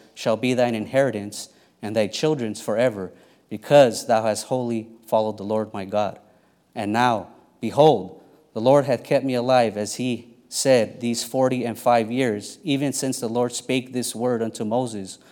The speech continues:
while the children of Israel wandered in the wilderness. And now, lo, I am this day fourscore and five years old. And yet I am as strong this day as I was in the day that Moses sent me.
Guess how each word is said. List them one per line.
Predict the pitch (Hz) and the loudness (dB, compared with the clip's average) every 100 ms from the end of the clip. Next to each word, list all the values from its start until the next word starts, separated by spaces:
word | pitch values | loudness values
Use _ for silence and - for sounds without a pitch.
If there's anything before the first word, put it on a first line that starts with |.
| - - _ | -20 -20 _
while | 113 110 | 0 0
the | 110 | 0
children | 143 143 135 | -2 0 0
of | 127 | 0
Israel | 147 131 123 113 | -2 0 0 0
wandered | 117 135 131 131 | 0 0 0 -2
in | 120 | -2
the | |
wilderness. | 120 135 123 107 98 - - | -2 -2 -2 -4 -6 -10 -12
And | - 104 | -10 -4
now, | 110 127 107 90 - - - _ | 0 2 2 -2 -14 -20 -20 _
lo, | 110 127 113 92 - | 4 4 4 0 -6
I | 113 | -4
am | 113 110 | -2 -2
this | 123 107 | -4 -4
day | 107 120 104 113 - | -2 -2 -2 -8 -14
fourscore | - 120 117 - 123 117 113 - | -4 -4 -4 -6 -2 -2 -2 -6
and | 104 | -12
five | - 117 110 107 | -2 2 2 0
years | 110 101 | -4 -4
old. | 107 92 - _ _ _ _ _ _ _ _ | -4 -6 -12 _ _ _ _ _ _ _ _
And | 127 120 | -4 -2
yet | 117 147 131 - - | 6 6 6 2 -8
I | 120 | -2
am | 127 127 | 0 0
as | 117 | -2
strong | - 143 147 | 0 2 2
this | 143 139 117 | 0 -2 -2
day | 139 139 107 | 0 0 0
as | - 113 | -4 0
I | 117 | 0
was | 123 139 123 | 2 0 0
in | |
the | 117 | -2
day | 113 127 | 0 0
that | 120 113 | 2 2
Moses | 113 120 120 107 | 0 -2 -4 -4
sent | - 127 | -2 -2
me. | 104 92 | -4 -10